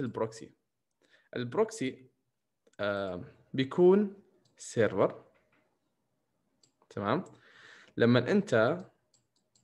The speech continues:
طبعًا سيرفر وله اي بي ادرس مخصص، مثلًا مية اثنين وسبعين، عشرين مثلًا، عشرين مثلًا، عشرة مثال. أوكي؟ على بورت مثلًا أربعين،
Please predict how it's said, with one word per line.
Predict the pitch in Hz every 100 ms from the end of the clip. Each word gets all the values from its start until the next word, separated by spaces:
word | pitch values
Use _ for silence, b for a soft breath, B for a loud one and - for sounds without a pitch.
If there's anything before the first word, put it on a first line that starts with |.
| -
طبعًا | 120 117
سيرفر | 120 135 98 95 -
وله | 113 117 117
اي | 123
بي | 120 120 110
ادرس | 107 95 113 -
مخصص، | 113 113 123 - 85
مثلًا | 104 - 95
مية | 113
اثنين | 120 117
وسبعين، | 110 - 104 92 113 160 185 _ _ _ _ _ _ _ _ _ -
عشرين | 110 - 113 101 104
مثلًا، | 101 113 110 113 127 - _ _ _ _ _ _ _ _ -
عشرين | 113 - 107 104 113 151 151 _ _ _ _ _ _ _ _ _ _ _ _ -
مثلًا، | 113 117 110
عشرة | 98 113 - - - _ -
مثال. | 135 117 -
أوكي؟ | - 135 170 B B B -
على | 123 120
بورت | 127 135 135
مثلًا | 123 127 -
أربعين، | 120 127 123 117 127 143 160